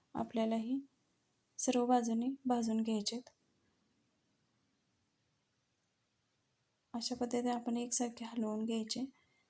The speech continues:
आणि एक पाच ते सात मिनिटांना आपली भजी व्यवस्थित तळून होतात. गोल्डन ब्राऊन रंगावर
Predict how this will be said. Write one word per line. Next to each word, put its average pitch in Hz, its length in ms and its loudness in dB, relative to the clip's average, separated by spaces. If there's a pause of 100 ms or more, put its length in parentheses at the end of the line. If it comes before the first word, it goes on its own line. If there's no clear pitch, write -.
(240)
आणि 226 220 -2
एक 233 140 -6
पाच 240 280 0
ते 247 80 4
सात 240 160 0 (100)
मिनिटांना 233 360 2
आपली 226 280 -2
भजी 226 280 -2 (540)
व्यवस्थित 233 320 2 (100)
तळून 226 300 4
होतात. 226 300 0 (1040)
गोल्डन 233 400 2
ब्राऊन 240 360 -2
रंगावर 226 580 0